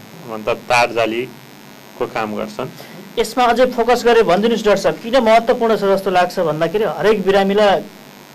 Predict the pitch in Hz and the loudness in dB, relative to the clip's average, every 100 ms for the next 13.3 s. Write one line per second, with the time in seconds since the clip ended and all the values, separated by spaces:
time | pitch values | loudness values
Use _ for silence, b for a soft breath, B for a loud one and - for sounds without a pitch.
0 | - - - - - - 180 214 208 165 | -20 -20 -20 -20 -18 -4 0 0 2 2
1 | 170 180 214 196 214 156 165 180 170 180 | 2 2 2 2 2 0 -2 -4 0 2
2 | 185 165 139 156 160 175 170 - - - | 2 0 -4 -10 -4 -2 -4 -12 -20 -20
3 | - 170 190 185 175 175 160 170 165 156 | -6 -4 0 0 2 2 0 -2 -2 -4
4 | 151 156 160 156 151 147 151 147 139 151 | -6 -8 -10 -6 -6 -6 -8 -8 -6 -4
5 | 165 139 139 139 139 135 139 139 139 160 | -6 -4 -6 -6 -10 -10 -10 -10 -12 -6
6 | 170 139 - 139 127 127 160 196 - B | -6 -6 -8 -10 -10 -10 -12 -14 -18 B
7 | B B - - - 220 339 339 247 254 | B B -20 -16 -6 -2 -2 0 0 2
8 | 247 220 208 214 214 220 226 214 226 220 | 2 0 0 -2 -2 -2 0 0 -2 -4
9 | 214 202 190 208 208 185 190 165 - - | -2 -2 0 -2 0 2 2 0 -6 -12
10 | - 208 208 226 226 - - 185 180 165 | -4 0 2 2 2 0 2 2 4 2
11 | 170 170 156 - - - - - - 190 | 4 4 4 0 -16 -20 -20 -20 -10 -8
12 | 185 180 175 170 156 165 156 151 147 143 | -6 -6 -6 -6 -6 -6 -2 -2 -2 -4
13 | 127 131 117 | -6 -12 -16